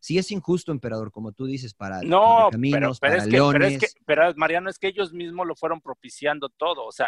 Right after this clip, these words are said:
Speaker 2: el darle chance a un equipo que no cumpla esos requisitos y luego vienen las consecuencias y luego de repente agarras y, y cortas ahorita de tajo cuando algunos sí cumplen.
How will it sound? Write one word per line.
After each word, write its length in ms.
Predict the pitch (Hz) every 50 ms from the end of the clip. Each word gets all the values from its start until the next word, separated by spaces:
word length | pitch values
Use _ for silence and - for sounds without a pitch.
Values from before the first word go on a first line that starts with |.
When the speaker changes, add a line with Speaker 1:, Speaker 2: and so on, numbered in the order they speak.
| 107 117
Speaker 2:
el 100 | 127 -
darle 320 | 165 185 190 208 220 208
chance 520 | - _ - - 190 190 185 175 - - 180
a 60 | 180
un 120 | 190 190 190
equipo 500 | 180 - _ 185 - _ 196 208 - - _ _ _ _ _ _ _ - - -
que 80 | 131
no 140 | 127 156 175
cumpla 380 | - _ 180 185 170 - 185 180
esos 240 | 175 - 196 165 156
requisitos 840 | 156 - _ 170 147 - 180 180 - _ - 202 220 - - _ _ _ _ _ _
y 140 | - 131 120
luego 560 | 127 147 156 156 170 180 170 165 160 156 143
vienen 280 | 127 147 156 170 170 170
las 160 | 165 156 -
consecuencias 1000 | - 165 156 - 175 160 - - 180 180 170 156 - - 175 175 175 170 - -
y 80 | 135
luego 200 | 127 147 156 160
de 80 | 156 151
repente 480 | 143 147 - _ 156 160 151 - 160 151
agarras 440 | 143 127 120 127 147 139 151 147 - - 123 - _
y, 80 | _ 120
y 20 |
cortas 460 | - _ - 147 143 - - 135 - -
ahorita 300 | 131 135 - _ 139 127
de 120 | 117 -
tajo 480 | _ - 135 139 - - - - - - _ _ _ _ _ _ _ _ _ _ _ _ _ _ _ _
cuando 580 | - 131 113 117 117 113 123 117 117 113 113
algunos 440 | 113 123 123 117 139 156 170 165 -
sí 100 | - 151
cumplen. 580 | - - 175 185 202 - - - 117 107 -